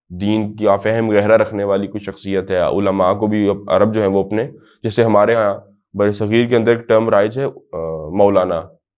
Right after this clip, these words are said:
मौलवी, इसी तरह मौलाना की जगह पर वो जो लफ्ज़ बोलता है अरब, वो यही है, अश-शेख।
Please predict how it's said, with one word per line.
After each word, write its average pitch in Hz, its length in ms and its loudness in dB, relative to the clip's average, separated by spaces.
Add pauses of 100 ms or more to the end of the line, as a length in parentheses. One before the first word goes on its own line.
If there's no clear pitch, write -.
(140)
मौलवी, 90 540 -4 (440)
इसी - 160 -10
तरह 95 400 0
मौलाना 107 400 2
की 113 120 -2
जगह 104 260 2
पर 107 140 -4
वो 113 200 0
जो 131 120 2
लफ्ज़ 113 180 0
बोलता 110 440 0
है 107 140 4
अरब, 107 200 0
वो 143 380 -4
यही 92 220 -4
है, 78 160 -10
अश-शेख। 78 400 -8